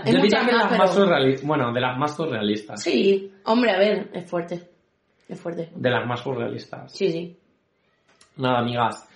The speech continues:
Speaker 2: Eh, esperamos que os haya gustado este capítulo. Os
Speaker 1: Y que
Speaker 2: esperamos
Speaker 1: si tenéis alguna experiencia surrealista a la altura de estas
Speaker 2: nos pongáis un mensajito en Instagram porque nos encanta. Y a
Speaker 1: Claro.
Speaker 2: lo mejor te vienes con nosotros aquí a contar la tuya.
Speaker 1: Es que, eh, igual si es,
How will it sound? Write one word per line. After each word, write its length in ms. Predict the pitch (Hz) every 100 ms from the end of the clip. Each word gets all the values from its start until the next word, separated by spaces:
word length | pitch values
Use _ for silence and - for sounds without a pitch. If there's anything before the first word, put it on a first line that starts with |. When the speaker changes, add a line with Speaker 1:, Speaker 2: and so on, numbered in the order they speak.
| - _ _
Speaker 2:
Eh, 240 | 135 127 120
esperamos 320 | 135 123 131
que 60 | 131
os 80 |
haya 140 | 139 131
gustado 300 | 127 - 120
este 180 | - 113
capítulo. 680 | 113 120 117 175 202 - - _
Os 100 | 127
Speaker 1:
Y 20 | 135
que 40 |
Speaker 2:
esperamos 320 | - 120 233
Speaker 1:
si 160 | 233 208
tenéis 300 | 220 214 220
alguna 260 | 226 233
experiencia 360 | 226 233 220 226
surrealista 800 | 214 214 214 208 196 208 185 185
a 60 | 190
la 80 | 185
altura 320 | 180 196 208
de 140 | 202 196
estas 240 | 196 254
Speaker 2:
nos 140 | 160
pongáis 360 | - 156 160 165
un 60 | 202
mensajito 380 | 196 - 190
en 80 | 180
Instagram 380 | 180 190 190 190
porque 200 | 170 147
nos 160 | 131 127
encanta. 480 | 113 120 113 110 123
Y 140 | 127
a 40 |
Speaker 1:
Claro. 160 | 214 196
Speaker 2:
lo 40 | 175
mejor 180 | 131
te 100 | 139
vienes 180 | 160 175
con 140 | 196 196
nosotros 300 | 170 170 139
aquí 360 | 120 135 113 - - -
a 120 | 143
contar 260 | 147 139
la 140 | 131 123
tuya. 340 | 170 208 151 -
Speaker 1:
Es 140 | 196
que, 140 | 240
eh, 280 | 226 180 185 190
igual 320 | 180 185 190
si 100 | 233
es, 320 | 214 - -